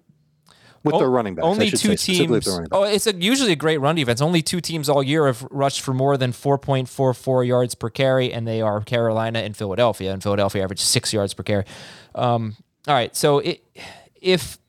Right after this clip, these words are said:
Speaker 2: Jordan Howard plays, you said you'd rank him ahead of Scott as of now. Now, if we get a report, "Howard's gonna play, but he's not full go," whatever, then that could change. But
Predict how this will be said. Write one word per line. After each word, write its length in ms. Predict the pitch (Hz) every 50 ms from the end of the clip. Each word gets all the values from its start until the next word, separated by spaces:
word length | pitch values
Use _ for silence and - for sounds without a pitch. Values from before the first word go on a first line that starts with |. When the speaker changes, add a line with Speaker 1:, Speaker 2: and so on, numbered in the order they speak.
| _ _ - 131 -
Speaker 2:
Jordan 320 | - - 180 202 220 233 202
Howard 320 | 196 196 190 190 175 147
plays, 380 | - - 127 120 120 120 113 120
you 40 |
said 220 | 120 - 165 151 151
you'd 100 | 160 135
rank 200 | 143 139 135 -
him 80 | 131
ahead 160 | 123 117 123 120
of 100 | 113 -
Scott 320 | - - 107 101 101 95
as 180 | 82 107 110 -
of 80 | 104 98
now. 260 | 92 85 82 85 92
Now, 120 | 101 107 113
if 60 | -
we 60 | 139
get 120 | 127 135
a 40 | 127
report, 320 | 127 120 - 135 127 113 - - - - -
"Howard's 300 | - 156 196 208 208 175
gonna 160 | 156 185 180 156
play, 260 | 123 147 160 165 170
but 140 | 151 131 127
he's 240 | 139 131 120 107 113
not 260 | 117 123 135 143 127
full 220 | - - 143 139
go," 240 | 135 117 123 123 123
whatever, 220 | 117 117 113 110 107
then 160 | 113 113 110
that 140 | 110 110 -
could 120 | 117 104
change. 320 | - 95 90 90 95 -
But 220 | - - 92 87